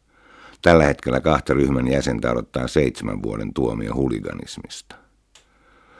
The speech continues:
Voinan toiminta on herättänyt myös aina silloin tällöin vilkastuvan keskustelun taiteen rajoista. Voiko kaikki taiteeksi nimitetty olla taidetta?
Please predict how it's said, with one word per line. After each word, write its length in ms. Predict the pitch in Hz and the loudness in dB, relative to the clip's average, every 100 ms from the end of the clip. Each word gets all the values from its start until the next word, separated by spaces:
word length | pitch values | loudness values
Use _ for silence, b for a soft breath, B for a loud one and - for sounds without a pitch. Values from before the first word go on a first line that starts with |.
| b b - | b b 8
Voinan 340 | 98 82 62 | 8 8 6
toiminta 500 | 85 82 62 58 60 | 6 6 4 -2 -4
on 80 | 60 | 0
herättänyt 580 | 65 64 - 62 60 69 | 0 0 -2 -4 -2 -2
myös 200 | 62 62 | -2 -2
aina 220 | 65 62 | -2 -2
silloin 420 | 76 64 55 52 | -2 -2 -4 -4
tällöin 360 | 64 55 62 65 | -4 -2 -2 -2
vilkastuvan 580 | 64 62 - 60 62 | -2 -4 -6 -4 -2
keskustelun 640 | 64 73 - - 60 57 60 | -2 -4 -4 -10 -8 -6 -2
taiteen 540 | 78 58 52 50 50 | -2 -2 -6 -10 -10
rajoista. 720 | - 62 50 50 - - - - _ _ _ B B B B B 80 | -6 -4 -4 -8 -12 -12 -12 -14 _ _ _ B B B B B 6
Voiko 300 | 107 95 - | 8 6 2
kaikki 360 | 90 78 - | 2 2 -2
taiteeksi 520 | - 64 52 52 - | 0 0 0 -6 -4
nimitetty 500 | 53 57 50 50 - 50 | -4 -4 -6 -10 -6 -2
olla 200 | 58 52 - | -2 -4 -6
taidetta? 760 | - 60 50 - - _ - | -2 -2 -4 -10 -14 _ -16